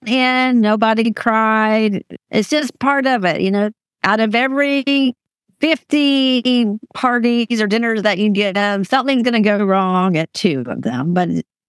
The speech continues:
you know, that's life. And that's part of the price of having a good life, that sometimes things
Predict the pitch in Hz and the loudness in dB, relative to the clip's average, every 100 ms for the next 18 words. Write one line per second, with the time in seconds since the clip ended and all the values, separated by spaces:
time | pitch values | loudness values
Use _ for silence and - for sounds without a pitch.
0 | - 196 208 208 220 - 165 131 - _ | -2 0 2 0 -2 0 0 -2 -8 _
1 | _ _ 196 180 180 175 185 - - 208 | _ _ 0 2 2 2 0 -8 -4 -2
2 | 202 190 185 - 185 175 175 180 - 160 | 0 0 -2 -2 0 0 0 -4 -2 -2
3 | 156 160 _ - 185 185 170 180 170 175 | -2 -6 _ -4 -2 0 0 0 -2 -2
4 | 147 - - _ _ - 165 - _ 185 | -4 -6 -8 _ _ -6 -6 -6 _ -2
5 | 175 151 180 190 180 185 196 190 - | 0 0 2 0 0 0 0 0 -6